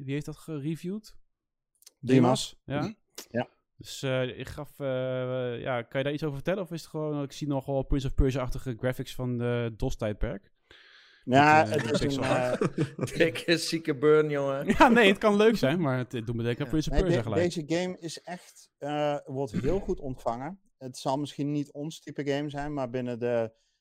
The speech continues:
Speaker 2: meer retro commu-, community, ehm, wordt die echt heel hoog beoordeeld. Ook op Metacritic zag ik voorbij komen. Het is echt een pixel art game, point and click. Ehm, eh, en een heel sterk en leuk verhaal waarbij je, het is een beetje vanuit de,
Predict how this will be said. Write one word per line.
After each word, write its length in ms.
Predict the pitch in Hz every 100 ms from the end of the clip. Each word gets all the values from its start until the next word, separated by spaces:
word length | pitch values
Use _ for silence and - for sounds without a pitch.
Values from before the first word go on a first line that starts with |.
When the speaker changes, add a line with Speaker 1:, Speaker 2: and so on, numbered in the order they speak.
| _
Speaker 2:
meer 320 | - 117 120 107
retro 460 | 110 135 - 135
commu-, 400 | - 127 127 131 _
community, 760 | - 123 123 123 120 120 117 120
ehm, 340 | 120 113 110 110
wordt 240 | - 120 123
die 120 | 127
echt 220 | 123 135
heel 240 | 123 123 120
hoog 200 | 123 113
beoordeeld. 460 | - 117 127 123
Ook 140 | 127 117
op 80 |
Metacritic 640 | 104 117 127 - 127 123 117
zag 180 | 123 117
ik 100 | -
voorbij 320 | 113 110 113
komen. 280 | 117 113 127
Het 480 | 151 _ _ _ -
is 60 |
echt 140 | 131 147
een 120 | -
pixel 280 | 160 - 147
art 320 | 139 135 123
game, 200 | 123 127
point 380 | - 143 143 139
and 120 | 123
click. 420 | - 117 - - _ _ _ _ _
Ehm, 680 | 113 110 107 107 104 107 110
eh, 320 | - 120 113
en 360 | - 120 113 110
een 180 | 127 120
heel 560 | 113 117 131 131 123 -
sterk 420 | - - 139 127
en 140 | 120 120
leuk 240 | 120 120
verhaal 420 | - 113 120 123
waarbij 400 | 117 110 113 117
je, 360 | 117 113 107 107
het 120 | 113 107
is 100 | 113
een 120 | 113
beetje 260 | 117 117 110
vanuit 320 | 120 110 107
de, 200 | 110